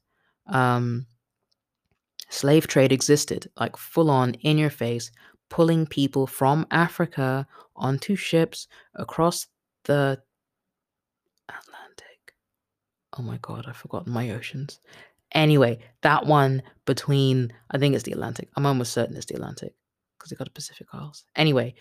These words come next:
that mass of water, right, pulling black folk from Africa and chucking them into U S to go work fields, right? That as a phenomenon,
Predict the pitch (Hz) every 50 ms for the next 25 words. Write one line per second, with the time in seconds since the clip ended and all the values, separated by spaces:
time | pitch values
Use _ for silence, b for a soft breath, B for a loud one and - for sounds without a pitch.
0 | b b b b _ - 151 160 180 151 147 156 151 151 147 - - 151 135 127
1 | 123 123 123 120 - - 113 113 120 - - _ _ _ _ - - 117 123 117
2 | 113 - _ _ _ _ _ _ _ _ _ _ _ - 180 190 208 202 180 170
3 | 160 156 - - 147 135 135 135 - - _ _ - - 147 156 160 151 143 135
4 | - 131 - - 120 120 120 123 - - _ - - 117 113 - - 135 131 -
5 | - 151 139 147 147 151 151 - - - 139 139 131 123 120 117 117 - - 131
6 | - 123 120 120 117 127 127 - - - _ - - 82 73 73 - - - -
7 | - _ _ 120 120 120 123 117 - _ b b b b b b b b b b
8 | b b b b b _ _ _ - 160 175 202 208 - - - - - - 147
9 | 139 139 139 - - 139 139 143 139 135 131 127 127 123 123 120 120 120 117 117
10 | 117